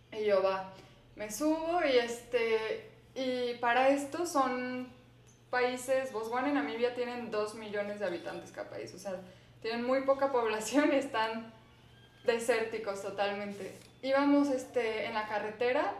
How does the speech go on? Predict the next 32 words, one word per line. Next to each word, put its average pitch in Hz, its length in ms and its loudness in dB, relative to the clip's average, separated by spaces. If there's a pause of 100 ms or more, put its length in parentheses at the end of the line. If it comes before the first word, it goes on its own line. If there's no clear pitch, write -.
(100)
y 220 480 -4
íbamos 233 360 -4
muy, 240 300 -2
muy 226 180 -6
lento 202 340 -2
porque, 190 280 -4
pues, 190 360 -8
como 196 240 -6
llevaba, 202 560 0 (180)
llevaba 196 400 -2
carga 208 260 -2
el 214 120 -8
tráiler, 214 400 -2 (800)
se 233 200 -2
nos 226 240 -6
hicieron 269 1000 4 (120)
como 233 220 -4
las 208 260 4
diez 233 220 -2
de 254 80 2
la 220 140 0
noche, 220 460 -2 (600)
no 226 340 -2
se 320 100 -2
veía 226 480 4
absolutamente 220 840 -6
nada, 190 300 -2
era 233 260 0
puro 277 220 6
desierto, 226 600 0 (540)
y, 247 140 4
este, 226 1000 0